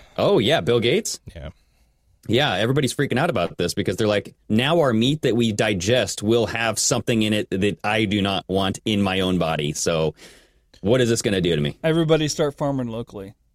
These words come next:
Speaker 2: Dude, I'll tell you, I'll tell you this. Start, start knowing your local butchers and your local farmers. That's
Speaker 3: Yep.
Speaker 2: all I'm gonna say.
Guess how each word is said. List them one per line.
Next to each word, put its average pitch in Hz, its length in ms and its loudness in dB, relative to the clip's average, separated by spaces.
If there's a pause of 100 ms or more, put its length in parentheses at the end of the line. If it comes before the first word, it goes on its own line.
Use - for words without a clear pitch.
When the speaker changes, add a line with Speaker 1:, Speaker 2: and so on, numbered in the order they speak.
(240)
Speaker 2:
Dude, 139 200 0 (140)
I'll 120 140 0
tell 147 140 0
you, 127 80 -2
I'll 117 100 -2
tell 135 140 0
you 131 40 0
this. 156 360 0 (640)
Start, 117 420 0 (180)
start 135 340 0
knowing 127 460 -2
your 104 140 -2
local 113 380 -2
butchers 98 500 -4
and 90 160 -10
your 90 100 -6
local 90 320 -6
farmers. 76 520 -14
That's 95 180 -4
Speaker 3:
Yep. - 100 2
Speaker 2:
all 107 60 2
I'm 107 80 0
gonna 101 100 -4
say. 85 220 -8